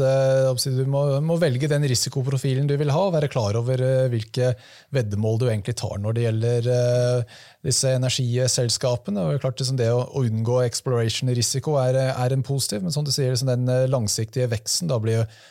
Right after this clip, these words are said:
vanskeligere egentlig å, å vurdere, for da, da må de liksom sette av, eh, penger til å, å gjøre ytterligere kjøp, eh, etter hvert.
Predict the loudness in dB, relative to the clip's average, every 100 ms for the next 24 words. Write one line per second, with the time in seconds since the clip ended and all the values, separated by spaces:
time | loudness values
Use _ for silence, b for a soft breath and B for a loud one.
0 | B -2 -2 0 -2 -2 0 0 -2 -4
1 | -2 0 0 0 -2 0 -2 -2 -2 0
2 | 0 0 0 0 0 -2 -2 -4 -4 -2
3 | -2 0 0 0 0 0 0 -2 -2 -4
4 | -4 -2 -2 -2 -2 0 -2 -2 -6 -6
5 | -6 -4 -6 -8 -8 -6 -6 -8 -8 -8
6 | -16